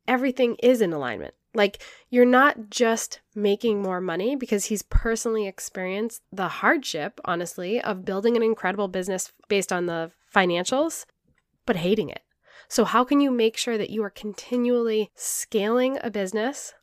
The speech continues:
that speaks to you? How can you make sure that you're growing your finances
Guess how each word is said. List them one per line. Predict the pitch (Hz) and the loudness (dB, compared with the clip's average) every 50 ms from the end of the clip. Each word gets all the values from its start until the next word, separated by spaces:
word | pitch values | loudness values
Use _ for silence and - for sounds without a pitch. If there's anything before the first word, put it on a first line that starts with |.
| _ _ - | _ _ -6
that | 208 208 202 196 190 170 - - - - _ _ _ | 0 2 4 4 4 2 -2 -6 -12 -16 _ _ _
speaks | _ - - - - 180 - - - | _ -16 -10 -6 -6 -6 -6 -6 -10
to | - - | -10 -12
you? | - - - - _ _ _ _ _ _ _ _ _ _ _ - | -14 -14 -16 -20 _ _ _ _ _ _ _ _ _ _ _ -6
How | - - 240 | -2 0 0
can | 247 - 269 | 0 0 -2
you | 269 262 | 0 0
make | 254 247 240 | 0 0 -2
sure | - - 233 220 | -4 -4 -4 -4
that | 220 - | -2 -2
you're | - 208 196 | -4 -6 -6
growing | 190 185 202 196 208 190 202 220 220 233 254 254 - - | -8 -8 -4 -2 0 2 2 2 2 2 0 -2 -4 -6
your | - - 208 185 - - _ _ _ _ - | -6 -4 -4 -4 -6 -12 _ _ _ _ -4
finances | 190 190 196 214 226 254 269 254 - 330 349 381 359 - - - | -2 0 2 4 4 4 2 0 -2 -4 -4 -4 -6 -8 -12 -16